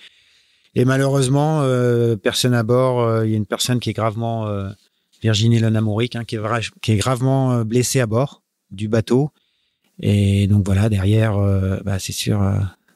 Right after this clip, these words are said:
c'est tragique, hein, c'est tragique, un événement, euh, tragique. Et, et derrière, il y a, il y a un procès. Voilà, je suis, je suis condamné. Bien sûr, il y a pas d'appel.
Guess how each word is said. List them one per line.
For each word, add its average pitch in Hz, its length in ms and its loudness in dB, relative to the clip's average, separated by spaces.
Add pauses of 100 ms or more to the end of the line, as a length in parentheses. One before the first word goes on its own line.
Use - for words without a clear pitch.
(140)
c'est - 160 -10
tragique, 107 420 0
hein, 113 160 -2
c'est - 140 -6
tragique, 110 400 -2
un 101 80 2
événement, 104 540 2
euh, 98 240 -4
tragique. 113 580 -2
Et, 107 540 2 (600)
et 110 80 2
derrière, 123 320 2
il 127 60 -2
y 123 40 -2
a, 117 140 -2
il 113 80 0
y 113 80 2
a 113 100 2
un 113 60 2
procès. 117 480 0
Voilà, 127 380 0
je - 100 -6
suis, 110 320 2
je - 100 0
suis 117 120 2
condamné. 123 800 2
Bien 107 140 -2
sûr, - 180 -2
il 110 40 2
y 107 40 2
a 101 40 -2
pas 110 120 -2
d'appel. 107 560 0